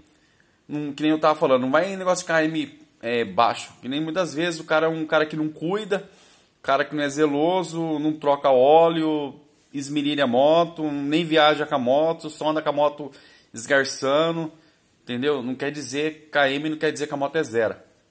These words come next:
Agora, muitas vezes um cara que pega a moto, o cara que é zeloso, anda com a moto em altas viagens,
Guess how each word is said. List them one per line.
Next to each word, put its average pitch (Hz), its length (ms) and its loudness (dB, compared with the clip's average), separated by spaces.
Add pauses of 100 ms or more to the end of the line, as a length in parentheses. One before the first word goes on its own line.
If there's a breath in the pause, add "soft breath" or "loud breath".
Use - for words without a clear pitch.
(460)
Agora, 135 380 2
muitas 135 400 -2
vezes 147 160 -4
um 143 60 -8
cara 143 200 0
que - 80 -16
pega 143 240 0
a 139 60 0
moto, 135 300 0
o - 20 -18
cara 135 180 -2
que 135 80 -6
é 139 60 -4
zeloso, 135 560 -2 (340 loud breath)
anda 135 240 0
com 143 100 0
a 135 40 4
moto 131 360 0
em 131 60 -4
altas 131 380 -2
viagens, 131 760 2